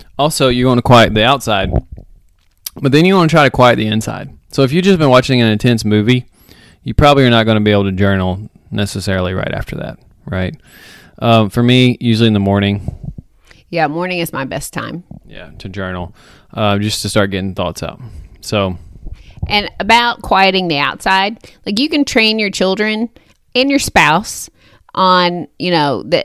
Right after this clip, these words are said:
Speaker 2: the importance of you having some quiet time. So my children all know that if I say, "Listen, it's my time with the Lord, I need to go journal"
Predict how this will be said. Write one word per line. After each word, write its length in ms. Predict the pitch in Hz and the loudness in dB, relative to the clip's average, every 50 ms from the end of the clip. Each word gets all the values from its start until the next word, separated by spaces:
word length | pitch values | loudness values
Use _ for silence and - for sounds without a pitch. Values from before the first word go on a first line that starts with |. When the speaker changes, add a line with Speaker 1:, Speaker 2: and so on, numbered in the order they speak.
| - - | -4 -10
Speaker 2:
the 200 | 175 175 190 196 | 0 2 2 2
importance 720 | 190 185 - 202 190 180 202 220 226 240 - - - - _ - | 2 2 2 2 2 2 0 -2 -4 -4 -6 -8 -8 -10 _ 2
of 220 | - 185 180 170 175 | 4 4 4 4 2
you 160 | 185 180 190 | 0 0 2
having 260 | 190 156 156 160 160 | 2 2 0 -2 -4
some 140 | - 147 151 | -4 -6 -4
quiet 300 | - - 120 110 - - | -2 0 0 -2 -2 -4
time. 280 | - - 76 80 - 180 _ _ _ - - - _ | -6 -6 -6 -8 -10 -14 _ _ _ -20 -20 -20 _
So 280 | - - 214 208 190 180 | 2 6 8 8 8 8
my 180 | 196 214 233 | 6 2 2
children 440 | 247 - 277 277 277 262 269 262 226 | 2 2 2 2 2 2 2 0 2
all 240 | - 185 190 202 202 | 2 0 0 0 0
know 460 | 196 185 180 180 190 208 240 277 - _ _ _ _ _ | 0 0 0 0 0 -2 -4 -8 -8 _ _ _ _ _
that 540 | - 185 185 180 165 123 85 - - - - _ _ _ _ _ _ _ - | -2 2 4 4 4 2 0 -8 -12 -14 -14 _ _ _ _ _ _ _ -2
if 120 | 185 190 | 0 4
I 200 | 190 190 190 208 | 6 6 6 4
say, 480 | 233 - 240 220 214 208 208 214 208 - | 4 2 2 2 4 4 2 2 0 0
"Listen, 400 | - 220 226 - 233 196 147 - _ _ | 2 0 2 2 0 -2 -2 -6 _ _
it's 200 | - - 196 - | -8 -8 -6 -4
my 160 | 233 226 233 226 | -2 -2 0 0
time 240 | 262 202 208 202 | 0 0 -2 -2
with 240 | 196 190 196 - - - _ - | 0 -2 -2 -2 -4 -20 _ -2
the 100 | 196 190 | 0 0
Lord, 320 | 175 170 160 127 131 - - _ _ _ - | 2 2 2 0 0 -4 -12 _ _ _ 2
I 100 | 180 185 190 | 2 2 4
need 180 | 202 208 208 - | 2 -2 -2 -2
to 80 | - | 0
go 340 | 196 196 190 190 190 190 190 | 2 4 4 6 4 4 4
journal" 360 | 175 185 170 147 139 117 151 | 4 2 2 2 0 -6 -8